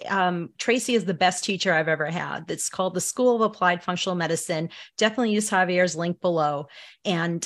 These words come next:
um, let me know. You're welcome to message me if you have any questions. It's Jody Berwick Franklin. You can check out my website, jody franklin dot com. It's J O D I. Um, and message me through there if you have any questions. But I really hope a lot of you do this. I hope all of you do it.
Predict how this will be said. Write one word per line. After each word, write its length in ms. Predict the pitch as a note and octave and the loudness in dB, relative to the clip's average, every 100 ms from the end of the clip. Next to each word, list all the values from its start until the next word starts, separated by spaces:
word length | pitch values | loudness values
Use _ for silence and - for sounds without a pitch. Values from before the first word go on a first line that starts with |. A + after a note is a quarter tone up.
| - | -4
um, 320 | F3 E3 D#3+ - | -4 -4 -6 -4
let 240 | G3 G#3+ | 2 2
me 140 | A#3 | 4
know. 360 | A3+ G#3 G#3 G3 | 6 6 6 4
You're 280 | G3+ G3 F#3 | 2 2 0
welcome 420 | F3+ G3 F#3+ G#3 | 2 0 2 2
to 220 | G3 F#3 | 2 0
message 480 | E3+ F#3 F#3+ A3 E3+ | 0 0 2 0 0
me 160 | G3+ G3 | 0 0
if 120 | G3 | 0
you 40 | |
have 100 | F#3 | 0
any 80 | F3+ | 0
questions. 460 | - F3+ - F#3 E3 | 0 0 0 -4 -4
It's 160 | - | -6
Jody 340 | - F3 F3+ E3+ | 2 2 2 0
Berwick 380 | F3+ F3 E3+ | 2 2 0
Franklin. 600 | - A#3+ A#3 A#3 A3 A3 | 0 -2 0 0 0 0
You 140 | G3+ F3 | 0 -2
can 140 | F#3 | -2
check 180 | F#3 F#3 | -2 -2
out 80 | F3 | -2
my 140 | E3 | 0
website, 480 | E3+ F#3 - F#3+ F3+ | 2 2 2 0 2
jody 280 | - E3 E3 | 0 0 -2
franklin 420 | - E3+ E3+ D#3+ | -4 -6 -6 -4
dot 180 | D3 D3 | -4 -2
com. 260 | G#3 F#3+ | -2 0
It's 100 | F3+ | 0
J 200 | - D#3+ | -2 -2
O 80 | D3+ | -2
D 160 | D#3+ E3 | -4 -2
I. 340 | E3 F3 F3 - - - - _ | 2 2 0 -4 -18 -20 -20 _
Um, 380 | D#3+ E3 D#3+ - - | -4 -4 -6 -8 -6
and 300 | E3 E3 - | -4 -4 -6
message 480 | F3+ F#3 F3+ F3+ F#3 | -2 0 0 -2 -2
me 120 | E3+ | -4
through 200 | - E3+ | -4 -4
there 220 | F3 G3 | 2 4
if 120 | F#3 | 4
you 60 | G3+ | 2
have 80 | F#3 | 0
any 120 | F#3 | 0
questions. 580 | - F#3+ - F#3 F3+ E3+ | 0 0 0 -2 -2 -2
But 340 | - E3+ D#3+ | 0 0 0
I 140 | - G3+ | 0 2
really 280 | G#3+ B3 B3 | 4 4 4
hope 320 | F#3 G#3 G3+ | 2 0 2
a 60 | F#3 | 0
lot 260 | F3 F3 | 2 2
of 80 | F3 | 2
you 140 | F3+ | -2
do 220 | D#3 E3+ E3+ | -2 -2 2
this. 280 | F#3 G3 | 2 2
I 80 | E3+ | 0
hope 180 | A3 - | -2 2
all 180 | E3+ G#3+ | 2 2
of 140 | D#3 | 0
you 100 | D#3 | -6
do 220 | C#3+ D#3 | -6 -6
it. 200 | D3 E3 | -4 -6